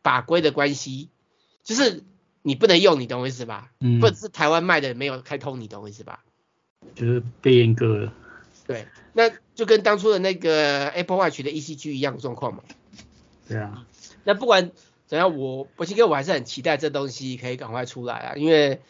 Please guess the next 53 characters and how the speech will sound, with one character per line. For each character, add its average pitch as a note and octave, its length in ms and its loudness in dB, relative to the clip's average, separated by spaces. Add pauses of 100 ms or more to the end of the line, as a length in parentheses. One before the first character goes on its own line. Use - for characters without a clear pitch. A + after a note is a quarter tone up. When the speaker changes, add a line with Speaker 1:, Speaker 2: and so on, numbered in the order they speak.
(300)
Speaker 1:
这 - 100 -6
东 E3 140 4
西 E3+ 80 4
真 F3 140 2
的 D#3 60 6
有 B2 120 0
它 C#3 160 2
的 C#3+ 80 2
用 C3+ 160 0
处。 C3 160 -8
比 B2+ 100 -12
如 A#2+ 60 -10
说 D#3+ 120 0
你 C3+ 60 -4
在 D3+ 140 2
山 C#3+ 220 0
上， A#2+ 360 -2
比 B2+ 80 -14
如 B2 60 -10
说 D#3 420 2 (380)
你 A#2 300 -12
突 D#3+ 160 -2
然 B2+ 280 2
什 B2 140 -8
么 A#2 280 -12
走 A#2+ 200 -4
失 D#3+ 300 -2
啊， C#3 320 4
或 C#3+ 120 -4
什 C#3 120 -10
么 A2+ 80 -14
之 B2 120 -20
类， C3+ 200 -2
你 A#2 60 -14
懂 A#2+ 140 -12
我 A#2+ 60 -10
意 B2+ 40 -12
思 B2 120 -12
吧？ A#2 260 -12 (420)
或 C3+ 80 -8
者 D#3 40 0
迷 A#2 220 6
路 D#3 200 -6
啊， C3+ 100 -6
Speaker 2:
嗯。 - 20 0
Speaker 1:
要 D3 100 2
急 C#3 220 -8
救 C#3 220 -2
啊， B2 140 -2
我 B2+ 60 -4
觉 C3 140 0
得 F#3+ 60 4
很， B2+ 200 -2